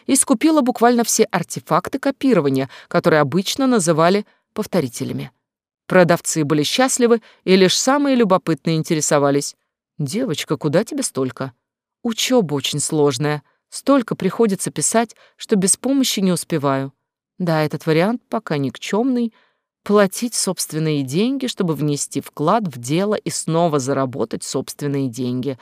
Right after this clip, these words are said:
Но пока других идей не было. Зато попутно я решила еще две задачи.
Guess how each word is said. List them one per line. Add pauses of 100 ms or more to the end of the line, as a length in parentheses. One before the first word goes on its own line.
(260)
Но
пока
других
идей
не
было. (480)
Зато
попутно
я
решила
еще
две
задачи.